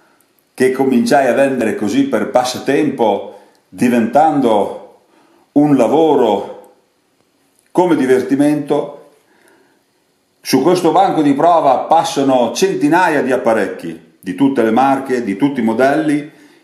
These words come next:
più conosciuti e anche meno conosciuti. Noi siamo anche rivenditori della ditta polacca Harman,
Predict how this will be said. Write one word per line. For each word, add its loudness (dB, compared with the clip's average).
più 2
conosciuti -2
e -4
anche 0
meno 0
conosciuti. -4
Noi 0
siamo 0
anche 2
rivenditori 0
della -2
ditta -2
polacca -4
Harman, -2